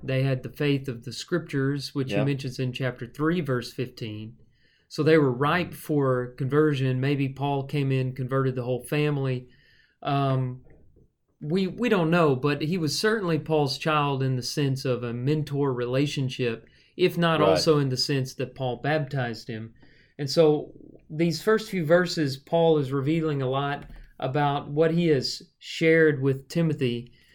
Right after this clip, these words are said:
Speaker 1: There's a couple other verses I wanted to bring in to, um, kinda help this out. In Philippians chapter two, verse twenty, he is, uh, talking about Timothy, and there he says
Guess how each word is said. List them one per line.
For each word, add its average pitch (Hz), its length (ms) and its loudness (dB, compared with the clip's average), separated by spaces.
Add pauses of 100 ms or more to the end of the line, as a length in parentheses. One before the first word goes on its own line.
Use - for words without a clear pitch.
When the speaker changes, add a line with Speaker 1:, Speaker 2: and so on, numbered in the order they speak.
(120)
Speaker 1:
There's 143 120 -4
a 147 40 -2
couple 170 260 2
other 165 200 6
verses 143 480 2
I 143 100 2
wanted 143 240 0
to 123 60 -6
bring 139 260 0
in 151 400 -2 (180)
to, 135 340 0
um, 120 260 -4
kinda 131 300 -2
help 139 300 -2
this 135 220 -4
out. 139 280 0 (320)
In 151 120 -4
Philippians 170 520 2
chapter 165 320 2
two, 165 220 0
verse 139 220 0
twenty, 151 560 -2 (680)
he 170 360 2
is, 147 500 0
uh, 147 120 2
talking 175 380 -2
about 143 280 -2
Timothy, 151 640 0
and 143 160 -4
there 180 200 6
he 170 140 2
says 143 640 0